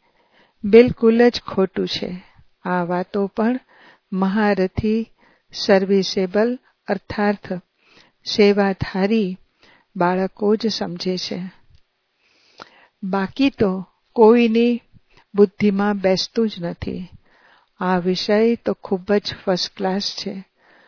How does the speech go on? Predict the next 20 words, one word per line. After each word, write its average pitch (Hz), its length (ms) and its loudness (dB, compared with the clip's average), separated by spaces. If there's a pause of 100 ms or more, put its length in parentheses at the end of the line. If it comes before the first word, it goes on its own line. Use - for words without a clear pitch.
(320)
બ્રહ્મા 190 580 0
સો 190 240 -4
વિષ્ણુ, 180 600 -6
વિષ્ણુ 202 480 -2
સો 196 220 -4
બ્રહ્મા 185 600 -6 (100)
કેવી 202 380 0
રીતે 190 340 0
બને 190 320 -2
છે, 185 320 -8 (640)
એમની 214 500 4
જીવન 196 400 -4
કહાની 190 640 -6
બતાવે 190 580 -4
છે, 226 240 0 (640)
કારણ 185 380 -2
કે 226 240 -2 (420)
આમનું 202 580 -2
કનેક્શન 190 720 -6
છે. 185 240 -8